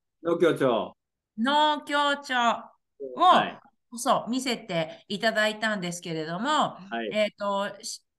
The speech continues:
Speaker 2: 今回の四国お遍路、し-、四国の本-、本土のっていうか、
Speaker 1: そうですね、
Speaker 2: 四国の
Speaker 1: 本編というか、ええ。
Speaker 2: うんうんうんうん。そこで一冊、えっと、あるんですね。
Speaker 1: 一冊あって、
Speaker 2: 八十八
Speaker 1: はい。
Speaker 2: ページっていうか、まあ、前後含めて。
Speaker 1: 八十八箇所分。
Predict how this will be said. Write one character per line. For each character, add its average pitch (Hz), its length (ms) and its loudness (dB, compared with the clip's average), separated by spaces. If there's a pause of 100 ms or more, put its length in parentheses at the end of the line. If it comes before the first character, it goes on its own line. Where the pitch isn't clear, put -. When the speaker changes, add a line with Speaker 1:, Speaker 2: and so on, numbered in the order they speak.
(360)
Speaker 2:
今 392 240 -2
回 285 220 2
の 339 160 2
四 - 160 -8
国 320 340 -4
お 254 240 -4
遍 269 340 -6
路、 180 300 -6
し-、 - 260 -16 (140)
四 - 220 -10
国 349 240 2
の 254 100 2
本-、 370 180 4 (480)
本 349 280 0
土 196 100 -2
の 175 80 -4
っ 165 60 -6
て 175 80 -10
い - 20 -12
う - 20 -8
か、 156 120 -6 (680)
Speaker 1:
そ 165 280 2
う - 40 2
で 294 60 -4
す 277 140 -6
ね、 135 140 0
Speaker 2:
四 147 100 -2
国 - 180 0
の 349 100 2
Speaker 1:
本 - 0 -
編 285 60 0
と 208 60 0
い - 20 0
う 101 60 -2
か、 101 300 -4 (920)
え 120 40 -8
え。 98 200 -10 (340)
Speaker 2:
う 277 60 -2
ん - 20 0
う 214 40 -2
ん 170 40 -4
う 190 40 -4
ん 220 60 0
う 185 400 -4
ん。 - 80 -12 (260)
そ - 180 -10
こ 415 160 -2
で 466 380 -2
一 233 100 -2
冊、 226 420 -4 (520)
え 180 140 -6
っ 170 80 -12
と、 160 260 -4
あ - 60 4
る 180 120 0
ん - 20 -4
で 143 140 4
す 127 140 -2
ね。 113 80 -2
Speaker 1:
一 262 80 -8
冊 - 40 0
あ 285 40 2
っ - 20 -6
て、 233 140 -2
Speaker 2:
八 104 60 -4
十 302 160 0
八 262 240 -2
Speaker 1:
は 196 60 -6
い。 - 40 -10
Speaker 2:
ペ 285 140 -2
ー 180 80 -6
ジ 175 140 -8
っ - 260 -12
て 220 80 -8
い - 20 -4
う - 40 -16
か、 185 100 -4
ま 202 80 0
あ、 190 40 0
前 247 180 0
後 220 140 -2
含 143 100 -2
め 139 140 0
て。 - 80 -8
Speaker 1:
八 123 80 0
十 131 80 -2
八 120 40 2
箇 - 20 -2
所 117 60 -4
分。 107 220 -8